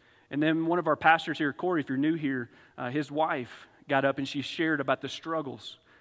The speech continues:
of mental illness and how much pain there is in that struggle.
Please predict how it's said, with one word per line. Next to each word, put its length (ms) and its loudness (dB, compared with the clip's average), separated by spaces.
of 140 -6
mental 420 0
illness 640 -4
and 100 -8
how 140 4
much 260 -2
pain 360 -2
there 140 0
is 220 -4
in 120 -6
that 140 -8
struggle. 480 -10